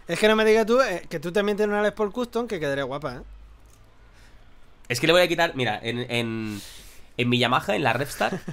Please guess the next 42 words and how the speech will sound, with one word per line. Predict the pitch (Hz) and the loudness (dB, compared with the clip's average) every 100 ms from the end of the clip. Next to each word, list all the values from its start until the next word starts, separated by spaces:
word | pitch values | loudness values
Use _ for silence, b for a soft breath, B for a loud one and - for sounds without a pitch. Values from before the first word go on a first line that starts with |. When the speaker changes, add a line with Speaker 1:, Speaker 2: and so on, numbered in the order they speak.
| - - | -14 -20
Speaker 1:
<laughs> | - - - | -20 -20 -4
Speaker 2:
eh, | 117 113 107 104 | 0 2 2 0
que | - | 0
le | 107 | -2
quité | 104 104 117 123 123 | -2 -2 2 4 4
la | 120 | 2
pastilla | 123 - 127 120 | 0 -4 -2 0
y | |
tal | 120 | 0
y | 117 | -2
tengo | 117 113 117 110 107 | -4 -4 -2 -2 -2
agujeros, | 110 107 127 139 214 - | -2 -4 -4 -4 -4 -6
le | 113 | -4
voy | 117 | -2
a | 120 | 0
poner | 123 | 0
Speaker 1:
¿Verdad? | 113 107 | 0 0
Speaker 2:
una, | 101 95 95 - | 0 -2 -6 -8
uno | 104 | -6
de | 104 | -4
esos, | 92 98 | -6 -10
tío. | - | -8
Lo | 98 | -4
que | 104 | 0
pasa | 120 | 0
es | 147 | 0
que | 160 | 0
en | |
directo | 160 156 196 175 | 0 0 0 0
tengo | 143 | -2
que | 147 | -2
ver | 143 | -2
a | 143 | -2
ver | 131 | -2
si | 131 | -2
aguanta | 117 123 | 0 -2
el | 110 | -4
movimiento, | 107 95 95 92 | -4 -6 -8 -8
¿eh? | 180 - | -8 -6
Ya | |
lo | 110 | -4
miraré. | 107 85 | -4 -8